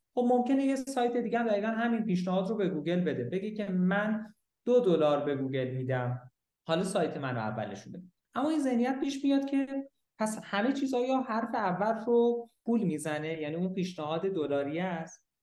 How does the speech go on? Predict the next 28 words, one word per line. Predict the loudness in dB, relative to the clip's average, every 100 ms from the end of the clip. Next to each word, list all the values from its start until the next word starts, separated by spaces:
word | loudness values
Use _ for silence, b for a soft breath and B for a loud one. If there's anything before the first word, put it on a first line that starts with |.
| _ _
توی | -2 0 2 0 -2 -4
ابتدای | -2 -2 -4 -2 2 4 4 4 4 4 2 -6 -8
روند | -4 -2 -2 -2 0 0 -2 -2
تبلیغات، | -4 -4 -4 -4 2 2 2 -2 -2
ما | 0
می‌گیم | 2 2 0
توی | 0 0 0
دو | -4
سه | -6 -4 -6
روز | -4 -2 0
ابتدای | 0 0 -6 -4 -2 0 2 2 -2 -8 -16 _ -10
شروع | -2 0 2 2 2
تبلیغات، | 0 -4 -4 -4 -2 -6 0 2 4 2
شاید | -4 -6 -4 -4 -4
اون | -2 0 0
بید | 2 2 4
ابتدایی، | 4 2 2 0 2 2 2 2 2 0
اون | 0 0
پیشنهادی | 0 -2 -2 -4 -4 -2 -2 -2
که | -4
من | -4 -2 -2
به | -2
گوگل | -2 -2 0 0
دادم | 0 -2 -4
تا | -2 -2 -2 -8 -8
سایت | 0 2 4
من | 2 2 0
رو | 0 0 -2 -8